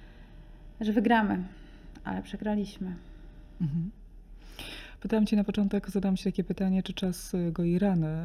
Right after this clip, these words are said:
Speaker 2: y, i automatycznie to jest, y, historia, którą się odnosi przede wszystkim do, do śmierci, mm, Oliwierka. A, ale generalnie zanim pojawił się Oliwier,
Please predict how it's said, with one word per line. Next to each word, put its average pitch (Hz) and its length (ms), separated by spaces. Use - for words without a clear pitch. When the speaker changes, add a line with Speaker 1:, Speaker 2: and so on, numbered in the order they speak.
Speaker 2:
y, 180 40
i 185 60
automatycznie 175 760
to 165 100
jest, 160 300
y, 160 140
historia, 170 380
którą 170 340
się 175 140
odnosi 170 300
przede - 180
wszystkim 175 400
do, 165 360
do 165 80
śmierci, 175 440
mm, 165 500
Oliwierka. 170 560
A, 175 680
ale 196 180
generalnie 220 460
zanim 202 320
pojawił 165 320
się 180 140
Oliwier, 165 380